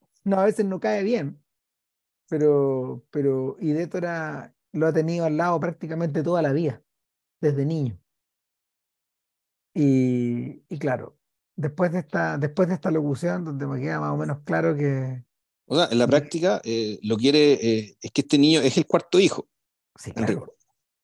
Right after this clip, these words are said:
Speaker 1: claro.
Speaker 2: Ah, al que no le puede dar nada porque no es su hijo, eh, pero tiene más o menos la edad como para ser su hijo, y es-, y lo, y lo más importante, él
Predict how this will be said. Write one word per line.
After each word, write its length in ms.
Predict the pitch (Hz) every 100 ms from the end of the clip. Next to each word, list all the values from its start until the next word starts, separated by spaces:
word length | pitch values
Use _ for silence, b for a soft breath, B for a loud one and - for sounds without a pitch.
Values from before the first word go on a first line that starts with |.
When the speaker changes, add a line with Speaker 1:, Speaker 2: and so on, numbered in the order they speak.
| _ _
Speaker 1:
claro. 180 | 120 110
Speaker 2:
Ah, 140 | - -
al 160 | 120
que 100 | 123
no 60 | 143
le 100 | 147
puede 160 | 139 139
dar 140 | 139
nada 260 | 156 160 160
porque 220 | - 113
no 60 |
es 60 | 113
su 140 | 156
hijo, 260 | 135 120 160 _ _ _ _ _ _ _ -
eh, 440 | 117 113 110 104 101 _ _ _
pero 240 | - 139 135
tiene 560 | 147 151 151 151 151
más 140 | 139 143
o 40 |
menos 200 | 147 151
la 80 | 143
edad 220 | 147 160
como 180 | 160 175
para 160 | 160 151
ser 140 | 208
su 160 | - 285
hijo, 260 | - 208 -
y 220 | 131 131
es-, 120 | 135 -
y 100 | 123
lo, 160 | 120
y 60 | 120
lo 100 | 120
más 100 | 135
importante, 680 | 139 165 - 123 110 151 _ _ _ _ _ _ _
él 480 | 117 113 113 98